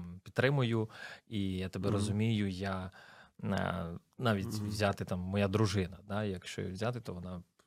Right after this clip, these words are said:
Speaker 1: скаже мені завжди, що: «Слухай, я тебе
Speaker 2: Навіть
Speaker 1: люблю, ти,
Speaker 2: це
Speaker 1: ти,
Speaker 2: класно.
Speaker 1: ти самий найкращий для мене». І
Speaker 2: Мгм.
Speaker 1: ось тому, якби, задаю запитання,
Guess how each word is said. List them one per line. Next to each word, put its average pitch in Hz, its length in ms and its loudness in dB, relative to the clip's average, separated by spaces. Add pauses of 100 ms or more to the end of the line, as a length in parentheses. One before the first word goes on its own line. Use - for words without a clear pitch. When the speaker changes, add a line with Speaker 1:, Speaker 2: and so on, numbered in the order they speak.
(140)
Speaker 1:
скаже 110 360 2
мені 98 180 0
завжди, 92 440 0
що: 92 340 -2
«Слухай, 95 320 -8
я 95 60 -6
тебе 92 240 -4
Speaker 2:
Навіть 104 200 4
Speaker 1:
люблю, 135 120 2
ти, 104 220 -2
Speaker 2:
це 95 100 -6
Speaker 1:
ти, 104 100 -2
Speaker 2:
класно. 123 360 -2 (180)
Speaker 1:
ти 101 180 4
самий 98 340 4
найкращий 98 640 4
для 95 200 0
мене». 92 300 2
І 92 320 -2 (100)
Speaker 2:
Мгм. 107 360 -4 (200)
Speaker 1:
ось - 240 0
тому, 113 400 6 (1040)
якби, 101 280 4
задаю 101 260 4
запитання, 135 760 4